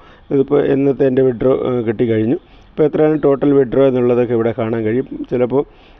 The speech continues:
ആ, ഇവിടെ മെയിൻ പേജിൽ നോക്കുമ്പോൾ കണ്ടില്ലെങ്കിൽ ഈ കാണുന്ന ഈ ഭാഗത്ത് നിങ്ങൾ ക്ലിക്ക് ചെയ്യുക. ഇവിടെ ക്ലിക്ക് ചെയ്ത് കഴിയുമ്പോൾ നിങ്ങളുടെ ടോക്കൺ എത്രയാണ് വിഡ്രോ എന്നുള്ളത് നിങ്ങൾക്ക് കാണാൻ കഴിയും.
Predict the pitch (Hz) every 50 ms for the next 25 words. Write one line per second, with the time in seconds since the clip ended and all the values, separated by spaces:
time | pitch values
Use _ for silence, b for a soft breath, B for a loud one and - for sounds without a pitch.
0 | b - 127 120 117 117 117 123 127 131 135 135 139 139 127 123 123 131 135 131
1 | - 139 135 127 135 131 135 127 120 135 139 120 131 123 113 120 123 123 123 123
2 | 127 139 170 - b b b b b _ - 135 147 139 143 135 131 135 135 131
3 | 123 120 117 113 113 113 117 123 117 - 120 117 120 120 120 - 131 120 - -
4 | 135 113 98 104 104 107 110 123 127 120 127 120 - 127 123 123 123 123 117 117
5 | 120 127 - - - b b b b b b - 117 120 117 131 131 - 127 117
6 | 113 123 117 117 104 - 117 120 120 117 117 123 123 117 107 95 117 117 113 113
7 | 113 113 113 110 131 143 - _ b b b b b b - 120 123 110 - 127
8 | 113 107 113 110 101 104 104 117 135 -